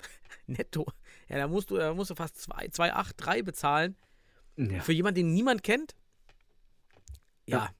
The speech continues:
Speaker 2: Ja. Ja, so ist es. Ja.
Speaker 1: Wird noch dauern.
Speaker 2: Das
Speaker 1: Naja.
Speaker 2: wird noch dauern. Ich glaub, ich glaube auch, dass wir so in, in ferner, in, erst in ferner Zeit über, über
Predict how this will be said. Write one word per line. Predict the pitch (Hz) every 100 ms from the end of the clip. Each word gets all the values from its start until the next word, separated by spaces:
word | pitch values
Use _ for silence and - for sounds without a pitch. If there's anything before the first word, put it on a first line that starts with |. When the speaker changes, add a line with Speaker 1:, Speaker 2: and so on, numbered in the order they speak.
| - - _ - - - - - - -
Speaker 2:
Ja. |
Ja, | 131 - - - -
so | 127 107 98
ist | 101
es. | 107 92 - - _ _ _ _ _ - - - -
Ja. | 87 -
Speaker 1:
Wird | 156 180
noch | 151
dauern. | 151 139 117 98 90 - - - - _ -
Speaker 2:
Das | 117
Speaker 1:
Naja. | 143 127
Speaker 2:
wird | 107 107
noch | 95
dauern. | 98 95
Ich | 131
glaub, | 131 147
ich | 160
glaube | 160 156 147
auch, | 139 -
dass | 131 -
wir | 131 127 - - - - _ _
so | 143 135 143
in, | 147 139 -
in | 139
ferner, | 139 165 156 170 160 160 -
in, | 151 131 -
erst | - - 139 -
in |
ferner | 127 143 135 131
Zeit | - 113 113
über, | 104 104 101 104 -
über | 120 113 107